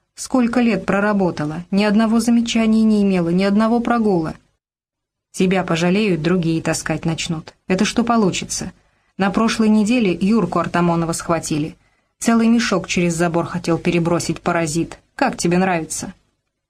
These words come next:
«Так то мешок», вздыхала и всхлипывала Вера.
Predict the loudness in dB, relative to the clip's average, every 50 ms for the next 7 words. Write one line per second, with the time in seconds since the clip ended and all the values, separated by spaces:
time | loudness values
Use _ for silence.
0 | _ _ _ -10 -10 -10 -6 -2 0 2 2 2 0 0 -2 0 0 0 0 0
1 | 0 -2 -4 -8 -12 -14 _ _ _ _ _ _ _ _ _ -6 -4 -2 0 0
2 | 0 0 0 0 0 0 0 0 0 -2 -2 -4 -4 -6 -6 -4 -2 -2 0 0
3 | 0 0 0 0 0 0 0 0 -2 -2 -6 -8